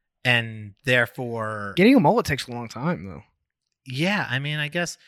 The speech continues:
Speaker 1: they have just people sending in mullets. So I guess that's what they wanted, and that's what they're getting. And I think they're,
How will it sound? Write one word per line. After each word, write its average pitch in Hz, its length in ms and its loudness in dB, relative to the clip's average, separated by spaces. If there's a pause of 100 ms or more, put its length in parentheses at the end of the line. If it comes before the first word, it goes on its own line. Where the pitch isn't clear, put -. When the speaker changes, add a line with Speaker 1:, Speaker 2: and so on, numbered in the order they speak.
(160)
Speaker 1:
they 180 60 0
have 233 140 6
just 226 160 -8
people 143 260 -2
sending 110 320 -2
in 92 100 -16
mullets. - 340 -16
So 135 80 2
I 127 60 2
guess 151 200 -4
that's 120 220 -2
what 107 200 -12
they 98 140 -10
wanted, 95 540 -12
and 92 120 -18
that's 92 200 -18
what 92 100 -20
they're 95 100 -20
getting. 92 360 -16
And 101 160 -14
I 101 80 -8
think 110 180 -10
they're, 98 300 -6